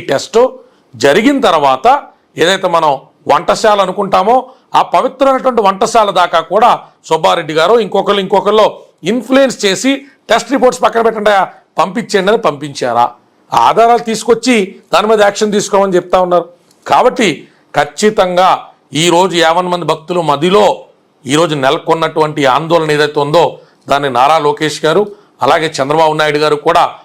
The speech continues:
బాధ్యతను స్వీకరించి, ఇది కేంద్ర ప్రభుత్వం ఇంకొకళ్ళు, ఇంకోళ్ళు ఇన్వాల్వ్ అయ్యేది కాదు. గౌరవ ముఖ్యమంత్రి వర్యులు, అలాగే మంత్రివర్యులు, అలాగే ఆ కూటమిలో ఉన్నటువంటి ఇతర పెద్దలందరూ కూడా దీని మీద సిట్టింగ్ జడ్జితో వంద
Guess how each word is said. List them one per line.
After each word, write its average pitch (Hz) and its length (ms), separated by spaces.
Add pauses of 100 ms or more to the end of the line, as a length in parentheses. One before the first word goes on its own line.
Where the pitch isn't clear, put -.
(260)
బాధ్యతను 185 580
స్వీకరించి, 170 500
ఇది 139 100 (100)
కేంద్ర 160 300
ప్రభుత్వం 165 400
ఇంకొకళ్ళు, 170 420
ఇంకోళ్ళు 175 320 (420)
ఇన్వాల్వ్ 220 320
అయ్యేది 220 280
కాదు. 110 200 (520)
గౌరవ 190 260 (100)
ముఖ్యమంత్రి 170 520
వర్యులు, 202 280 (520)
అలాగే 165 320 (460)
మంత్రివర్యులు, 170 560 (180)
అలాగే 151 340 (180)
ఆ - 20 (100)
కూటమిలో 175 380
ఉన్నటువంటి 156 400
ఇతర 170 120 (100)
పెద్దలందరూ 147 480 (120)
కూడా 160 180 (520)
దీని 214 240
మీద 190 160 (320)
సిట్టింగ్ 202 420
జడ్జితో 170 360 (520)
వంద 190 260